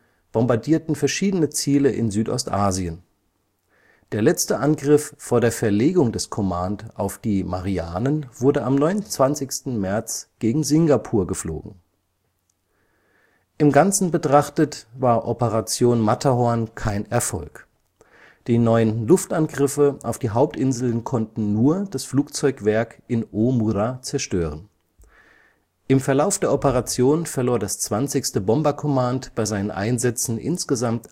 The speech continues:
einhundertfünfundzwanzig B neunundzwanzig, davon zweiundzwanzig oder neunundzwanzig durch Feindeinwirkung. Der Großteil der Verluste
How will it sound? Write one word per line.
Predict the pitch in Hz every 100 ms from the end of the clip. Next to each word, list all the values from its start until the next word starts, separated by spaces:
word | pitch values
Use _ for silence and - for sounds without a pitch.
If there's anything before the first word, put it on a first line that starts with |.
| _
einhundertfünfundzwanzig | 120 170 170 156 147 - 127 135 131 123 120 123 - 104 101
B | 82 98
neunundzwanzig, | 107 98 113 98 - 80 107 - 190 _ _ _ _ _ _ _ _ _
davon | 113 110 127 120 -
zweiundzwanzig | - 117 117 190 - 131 143 - 139
oder | 113 110
neunundzwanzig | 104 123 160 - 120 123 123 131 131 -
durch | 135 131
Feindeinwirkung. | - 131 143 160 - 95 85 82 80 - - _ _ _ _ _ _ - - - -
Der | 104
Großteil | 123 196 214 180 139
der | 113
Verluste | 120 101 95 -